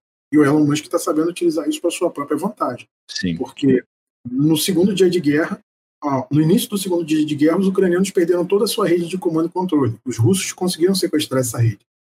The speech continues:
Speaker 1: através de ação no espectro eletromagnético e ação cibernética. Eles conseguiram tomar essa rede pra eles. Então a Starlink hoje é extremamente necessária pra manutenção do comando e controle ucraniano.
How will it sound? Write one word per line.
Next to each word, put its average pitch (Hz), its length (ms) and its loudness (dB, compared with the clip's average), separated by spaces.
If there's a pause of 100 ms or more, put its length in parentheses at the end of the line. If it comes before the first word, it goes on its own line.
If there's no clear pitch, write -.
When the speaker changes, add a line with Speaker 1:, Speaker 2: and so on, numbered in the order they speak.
(160)
Speaker 1:
através 131 480 0
de 117 240 0 (600)
ação 117 680 0 (400)
no 143 120 2
espectro 139 480 -2
eletromagnético 135 920 0
e 190 40 0
ação 190 260 -2
cibernética. 196 720 -4
Eles 113 120 -12
conseguiram 156 500 0
tomar 165 200 -2
essa 165 160 -6
rede 160 160 0
pra 208 180 -4
eles. 127 320 -2 (320)
Então 139 160 -4
a 151 40 2
Starlink 175 720 0
hoje 170 240 2
é 196 40 2
extremamente 190 600 -2
necessária 165 540 -2
pra 175 180 0
manutenção 175 600 -2
do 170 60 -6
comando 165 340 -4
e - 20 -20
controle 175 340 -2
ucraniano. 175 500 0